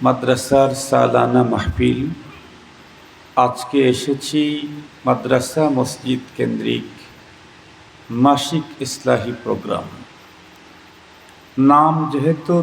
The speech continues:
দুই রকমের, আলোচনার পদ্ধতি সিস্টেমও অবশ্যই দুই রকমের, তবে আজকের আলোচনাও ইসলাম নিয়েই, দিন নিয়েই,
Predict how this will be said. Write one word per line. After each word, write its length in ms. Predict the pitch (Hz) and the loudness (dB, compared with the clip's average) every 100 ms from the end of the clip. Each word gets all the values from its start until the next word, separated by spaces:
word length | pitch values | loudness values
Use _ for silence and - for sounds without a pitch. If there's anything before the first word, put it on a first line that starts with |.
| 127 | 0
দুই 220 | 143 143 | 4 4
রকমের, 640 | 135 123 - 127 123 117 - - - - - - - - | 6 2 2 0 2 0 -4 -8 -10 -10 -16 -20 -20 -4
আলোচনার 880 | 127 120 127 123 127 123 123 127 120 - | -2 2 0 0 -2 0 0 0 -2 -2
পদ্ধতি 640 | 123 107 - 127 127 131 127 | -2 -2 -2 -4 -2 -4 -4
সিস্টেমও 680 | - 127 - - 135 143 135 | -6 -8 -6 -4 -2 -2 -2
অবশ্যই 500 | 127 131 - 139 127 | -2 -4 -4 -4 -2
দুই 240 | 117 113 | -2 0
রকমের, 500 | 107 107 - 92 87 - - - - - - - - - - - - - - - - - - - - - - | 0 -2 -6 -6 -6 -4 -6 -6 -18 -20 -20 -20 -20 -20 -20 -20 -20 -20 -20 -20 -20 -20 -20 -20 -20 -20 -2
তবে 420 | - 143 156 156 156 | 2 4 4 4 2
আজকের 580 | 151 - - 180 170 - | 0 0 -4 -2 0 2
আলোচনাও 680 | 147 151 143 156 151 160 170 147 | 2 2 2 0 4 4 2 0
ইসলাম 540 | 131 - 143 147 160 | -6 -2 2 2 4
নিয়েই, 600 | 156 151 143 147 156 170 - - - | 4 6 6 4 2 0 -4 -12 -2
দিন 220 | 131 139 | 2 4
নিয়েই, 600 | 147 147 131 123 127 143 | 4 4 6 6 6 2